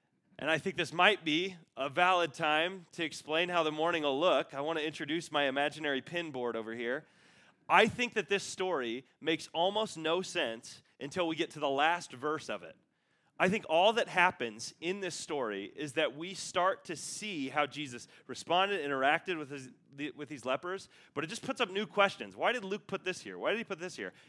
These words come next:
And none of it makes sense until the last verse. So all we're going to do this morning is we're gonna read the t-, we're gonna read the text, we're gonna come up with questions, we're gonna pin them to this board, not address them, be entirely unhelpful,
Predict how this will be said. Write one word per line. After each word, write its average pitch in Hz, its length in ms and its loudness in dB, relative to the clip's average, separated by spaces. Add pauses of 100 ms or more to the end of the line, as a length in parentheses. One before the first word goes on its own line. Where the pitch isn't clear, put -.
(100)
And 160 140 -4
none 196 160 8
of 240 60 4
it 208 80 0
makes 196 180 0
sense 170 220 0
until 151 140 -4
the 135 60 2
last 139 280 4
verse. 120 260 -4
So 165 140 0
all 247 320 6
we're 254 100 4
going 202 260 -2
to 170 60 -2
do 185 160 -4
this 156 180 -4
morning 117 360 -6 (320)
is 156 120 2
we're 220 160 2
gonna 185 200 2
read 226 260 0
the 294 120 -4
t-, - 180 -14
we're 160 160 -8
gonna 175 120 2
read 220 200 2
the 285 80 -4
text, 131 500 2 (380)
we're 190 100 -2
gonna 202 140 4
come 214 180 2
up 247 100 2
with 262 140 -10
questions, 151 600 0 (260)
we're 190 100 2
gonna 196 140 6
pin 214 220 2
them 262 100 2
to 254 60 -2
this 233 140 -2
board, 165 360 0
not 190 180 4
address 151 360 2
them, 180 120 -4
be 156 140 -2
entirely 196 420 4
unhelpful, 156 560 2